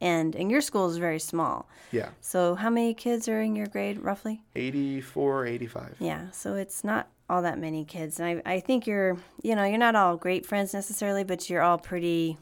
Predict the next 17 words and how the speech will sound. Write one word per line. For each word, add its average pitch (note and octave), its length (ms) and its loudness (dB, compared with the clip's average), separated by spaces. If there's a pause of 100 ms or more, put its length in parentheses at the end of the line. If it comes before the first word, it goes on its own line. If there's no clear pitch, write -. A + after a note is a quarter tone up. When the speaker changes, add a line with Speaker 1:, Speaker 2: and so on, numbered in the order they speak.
Speaker 1:
pretty F3+ 240 -2
good D3+ 180 -4
friends. - 360 -10
You E3+ 80 -2
know, D3 120 -4
you D#3+ 180 0
all F3+ 160 6
know E3+ 160 2
each E3 160 -2
other D#3+ 180 -2
to D#3 100 -10
some D3 200 -6
degree. D#3 440 -8 (460)
Speaker 2:
I'd F#3 220 2
say A#3+ 200 -2
we're F#3 260 4
all D#3 460 4